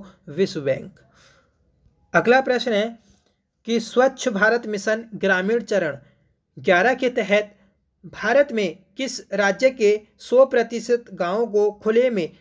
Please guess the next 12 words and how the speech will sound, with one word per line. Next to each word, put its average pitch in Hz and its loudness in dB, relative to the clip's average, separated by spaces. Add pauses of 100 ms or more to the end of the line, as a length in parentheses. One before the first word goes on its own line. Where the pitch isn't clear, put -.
(140)
शौच 262 4
मुक्त 220 -6
ओडीएफ़ 226 0 (100)
प्लस 208 0
घोषित 185 -10 (120)
किया 156 -2 (340)
गया? 143 2 (680)
राइट 220 4
आंसर 247 -2
रहेगा 233 2
फ्रेंड्स 202 -4 (120)
ऑप्शन 190 -2